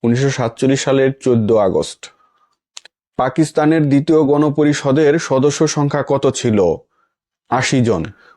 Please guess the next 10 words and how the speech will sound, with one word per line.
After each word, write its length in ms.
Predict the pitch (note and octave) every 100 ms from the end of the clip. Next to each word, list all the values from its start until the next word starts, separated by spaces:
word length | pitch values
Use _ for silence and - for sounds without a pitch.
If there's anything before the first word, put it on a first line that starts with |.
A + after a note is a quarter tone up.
| -
উনিশশো 320 | B2+ C3+ D3+
বায়ান্ন 360 | C3 B2+ C3+ D3+
সালের 400 | D3+ C#3+ D3+ C#3+ D#3
চব্বিশ 480 | - C#3 C3 D3+ D3
ফেব্রুয়ারি 600 | - C#3+ C#3 D3 D3 D3 D3 E3+
কে 160 | - C#3 C3 D#3
শহীদ 420 | D#3 B2+ C3 C3+ C3+
মিনার 320 | D3 D3+ C#3 C#3+
উদ্বোধন 680 | B2 C3 B2 C#3 B2+ C#3 C#3+
করেন? 380 | D3+ C#3+ C3+ A#2